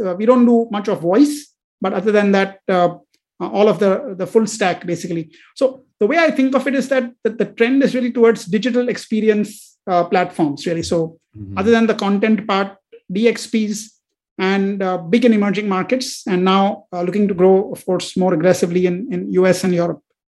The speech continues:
Speaker 2: Mm-hmm. Okay. Uh, fill out the revenue story, though, for me. So a million in twenty eighteen. What'd you have in twenty fifteen revenue-wise? Do you remember?
Speaker 1: Oh, um, twenty fifteen. <laughs> I don't remember. See, um,
Speaker 2: When did you
Speaker 1: we
Speaker 2: break
Speaker 1: probably have done
Speaker 2: ten million?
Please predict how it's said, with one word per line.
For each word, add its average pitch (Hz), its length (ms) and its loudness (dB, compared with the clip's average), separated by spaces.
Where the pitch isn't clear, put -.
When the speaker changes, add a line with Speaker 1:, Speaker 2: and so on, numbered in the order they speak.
Speaker 2:
Mm-hmm. 110 640 -4
Okay. 101 340 -2
Uh, 110 200 0
fill 135 160 -2
out 139 140 0
the 120 80 -4
revenue 107 300 -2
story, 101 200 -6
though, 92 100 -4
for 98 100 -12
me. 95 100 -4
So 104 160 -2
a - 20 2
million 110 320 2
in 123 80 2
twenty 110 300 -2
eighteen. 98 380 -2
What'd 117 180 -6
you 143 60 -4
have 127 160 -2
in 107 80 -6
twenty 98 340 -8
fifteen - 560 -4
revenue-wise? 95 520 -4
Do - 80 -8
you - 20 -4
remember? 101 400 0
Speaker 1:
Oh, - 400 -2
um, 202 540 2
twenty 247 500 2
fifteen. 214 640 -2
<laughs> - 20 -2
I - 200 -6
don't 233 280 2
remember. 196 380 -2
See, 262 240 0
um, 220 500 0
Speaker 2:
When 160 120 4
did 185 60 2
you 220 40 2
Speaker 1:
we 202 120 2
Speaker 2:
break 330 100 -6
Speaker 1:
probably 143 80 -4
have - 0 -
done - 0 -
Speaker 2:
ten 135 120 -2
million? 104 400 -4